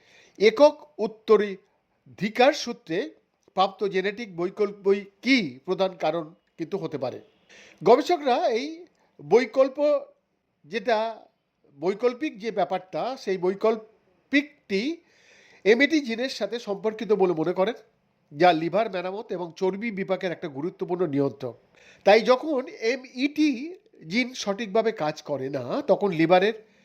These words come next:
কোষে চর্বি জমা হতে শুরু করে, যা প্রদাহের কারণ হয়। সময়ের সাথে সাথে এই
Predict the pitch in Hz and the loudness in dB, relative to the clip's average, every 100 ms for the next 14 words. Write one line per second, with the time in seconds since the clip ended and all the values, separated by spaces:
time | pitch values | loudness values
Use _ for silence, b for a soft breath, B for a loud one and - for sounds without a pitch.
0 | b b b b - 202 247 285 302 - | b b b b -2 2 4 2 -2 -6
1 | _ - 226 220 277 214 185 165 165 190 | _ 4 4 4 2 2 2 0 -4 -8
2 | 165 143 143 208 185 160 175 160 160 196 | -8 -6 -4 0 2 2 0 -4 -2 -4
3 | 160 139 123 120 - _ b b - 202 | -4 -6 -8 -16 -20 _ b b 0 6
4 | 220 269 302 277 269 - 277 285 269 | 8 6 4 -4 -6 -6 -6 -4 -6